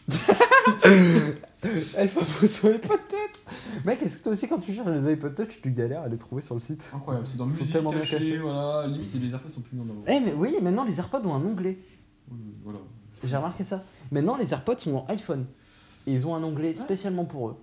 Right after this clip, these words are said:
Speaker 2: Incroyable.
Speaker 1: Euh, les AirPods qui sont un produit magnifique, hein.
Speaker 2: Mhm.
Speaker 1: Ça, faut le savoir, acheter des AirPods, moi je vais en acheter, j'en ai pas, mais j'ai des Beats X, c'est pareil.
Speaker 2: Je, je suis pareil. <laughs>
Speaker 1: Et, euh, du coup, euh,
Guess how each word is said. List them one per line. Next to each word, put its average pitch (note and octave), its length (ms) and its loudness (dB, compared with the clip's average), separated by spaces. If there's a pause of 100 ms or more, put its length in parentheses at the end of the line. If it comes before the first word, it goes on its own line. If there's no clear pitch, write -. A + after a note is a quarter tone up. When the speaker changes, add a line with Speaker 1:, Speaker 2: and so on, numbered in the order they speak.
Speaker 2:
Incroyable. C3+ 320 -12 (640)
Speaker 1:
Euh, G#2+ 260 0
les G#2 80 0
AirPods A#2+ 260 -4
qui - 120 -16
sont A2 140 -4
un G#2+ 40 0
produit A#2+ 260 -2
magnifique, A2+ 420 -6
hein. A#2+ 80 -12 (240)
Speaker 2:
Mhm. E3+ 320 -10 (140)
Speaker 1:
Ça, - 120 -10
faut A2+ 80 -6
le A2+ 60 -10
savoir, A#2+ 320 -2
acheter A#2 200 -4
des A2+ 120 -4
AirPods, A#2+ 240 -2
moi A2+ 140 0
je G#2+ 60 -8
vais G#2+ 60 -6
en G#2 100 -2
acheter, G2+ 260 -4
j'en A2 160 -6
ai G2 60 -6
pas, A2+ 240 -8
mais G#2 100 -6
j'ai G#2 100 -6
des G2 100 -8
Beats G2+ 120 -12 (120)
X, - 280 -20
c'est - 120 -20
pareil. G2 200 -10 (360)
Speaker 2:
Je, - 140 -20
je B2 60 -16
suis - 100 -20
pareil. D#3+ 920 -10
<laughs> - 760 -16
Speaker 1:
Et, E3+ 200 8
euh, E3 460 8
du D3 140 -2
coup, B3 320 4
euh, D3 840 8